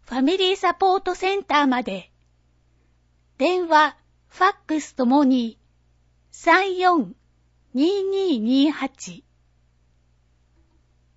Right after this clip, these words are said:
ママのための育児講座、エアロ&ストレッチ。一月二十七日金曜日、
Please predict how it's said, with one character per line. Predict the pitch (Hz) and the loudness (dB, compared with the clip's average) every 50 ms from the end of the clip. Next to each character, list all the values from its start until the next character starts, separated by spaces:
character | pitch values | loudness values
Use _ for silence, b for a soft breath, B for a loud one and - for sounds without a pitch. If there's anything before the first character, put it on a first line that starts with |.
| _ _ _ _ _ _ _ | _ _ _ _ _ _ _
マ | 254 302 392 | 0 0 0
マ | 440 440 440 | 2 0 -2
の | 403 392 370 | -2 -6 -8
た | - - 294 | -4 -2 -2
め | 277 269 269 | 0 0 0
の | 254 240 240 | -2 -4 -4
育 | 233 208 - _ 339 339 | -6 -8 -8 _ -6 -4
児 | - 339 349 | -2 -4 -4
講 | 349 - 339 330 302 | -4 -2 -2 -2 -2
座、 | - - 202 202 185 - - _ _ _ _ _ _ _ _ _ _ _ _ _ _ _ | -2 -4 -10 -12 -14 -14 -18 _ _ _ _ _ _ _ _ _ _ _ _ _ _ _
エ | - 254 277 294 | -6 -2 2 4
ア | 320 349 | 4 4
ロ& | 349 370 381 359 339 349 349 339 311 320 381 | 4 2 2 2 2 0 0 -2 -6 -8 -8
ス | - - | -10 -10
ト | - 370 339 | -6 -4 -2
レ | 302 311 | -2 -2
ッ | 330 - _ _ | -4 -6 _ _
チ。 | - - 202 180 - _ _ _ _ _ _ _ _ _ _ _ _ _ _ _ _ _ _ _ _ _ _ _ _ _ _ _ _ _ _ _ _ | -20 -18 -18 -18 -18 _ _ _ _ _ _ _ _ _ _ _ _ _ _ _ _ _ _ _ _ _ _ _ _ _ _ _ _ _ _ _ _
一 | - 226 220 - 320 330 | -20 -18 -12 -8 -6 -2
月 | 349 359 370 359 - 311 | -2 -2 -2 -2 -4 -4
二 | 302 320 370 392 | -4 -4 -4 -4
十 | 370 370 349 330 330 | -6 -6 -6 -6 -6
七 | 359 - - 285 277 | -10 -10 -8 -6 -6
日 | 294 294 294 - - | -4 -6 -8 -12 -16
金 | - - 277 330 320 339 | -8 -4 -4 -2 -2 -2
曜 | 359 359 339 339 320 - | -2 -2 -2 -2 -4 -4
日、 | - 220 208 185 170 - | -6 -10 -12 -12 -14 -20